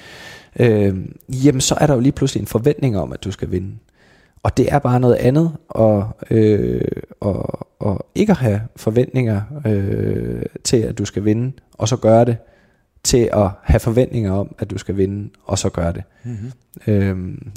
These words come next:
Speaker 1: hvor det sidste, synes jeg jo, er ekstremt flot. Øhm, at man kan, at man kan arbejde under det der pres med, øh, om det så kommer udefra, eller man har s-,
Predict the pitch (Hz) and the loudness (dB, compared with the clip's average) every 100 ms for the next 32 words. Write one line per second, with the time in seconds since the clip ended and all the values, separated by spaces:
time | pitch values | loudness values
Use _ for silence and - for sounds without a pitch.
0 | - 110 113 98 - 131 - - 113 110 | -8 0 2 2 2 2 2 -6 -4 -2
1 | 101 104 - - 113 - - 95 - _ | -2 -2 -4 -4 -4 -4 -8 -10 -12 _
2 | _ - - 95 110 110 107 104 - - | _ -8 -4 -4 -4 -8 -10 -12 -16 -20
3 | _ - 107 101 95 - - - - 101 | _ -4 -2 -2 -4 -2 -2 -4 -4 -4
4 | 92 - - 113 131 113 - 113 107 110 | -4 -4 -2 0 2 0 -2 -2 -2 -2
5 | 101 98 - 107 107 - 98 55 - _ | -2 -2 0 -2 -2 -4 -6 -6 -12 _
6 | _ _ _ - - 101 98 95 - 135 | _ _ _ -2 0 -2 0 -2 0 -2
7 | 104 80 123 143 - - - 101 95 90 | -2 0 0 0 -2 -4 -2 0 0 -2
8 | - - | -4 -6